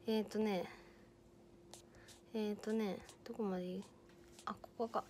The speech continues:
マイマイドアップ。そう。ちょっとこんな感じの方がいいよね。これぐらいでいきます。舞ちゃんのビジネスけ-、ビジネス敬語が面白すぎた。でも普段使わない、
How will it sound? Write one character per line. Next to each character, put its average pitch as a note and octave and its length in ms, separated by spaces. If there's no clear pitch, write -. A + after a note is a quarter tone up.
マ C4 160
イ C4+ 40
マ A3 160
イ F#3 80
ド G3 120
ア G#3 40
ッ G#3 40
プ。 - 200
そ A#3+ 380
う。 - 40
ち - 60
ょ - 40
っ - 20
と B3+ 80
こ - 120
ん B3+ 60
な C4 80
感 C4+ 180
じ C4 120
の C4+ 100
方 B3 160
が F3+ 80
い F#3 60
い F#3 40
よ - 60
ね。 - 240
こ - 100
れ A3+ 100
ぐ A3+ 60
ら A3+ 120
い A3 60
で A3 80
い A3 60
き A3 140
ま G#3 240
す。 - 160
舞 C#4 240
ち C4 100
ゃ A3+ 60
ん G3+ 100
の G3+ 140
ビ F#3+ 160
ジ G3+ 120
ネ A3+ 120
ス - 140
け-、 C4 340
ビ G#3 260
ジ A#3+ 140
ネ C4 200
ス B3+ 180
敬 B3+ 280
語 G#3 140
が F3+ 120
面 F#3 200
白 G3+ 220
す G3 140
ぎ F#3+ 100
た。 - 240
で D4 80
も C#4+ 140
普 F4+ 100
段 G#4 180
使 - 200
わ D4+ 120
な E4+ 180
い、 F4 140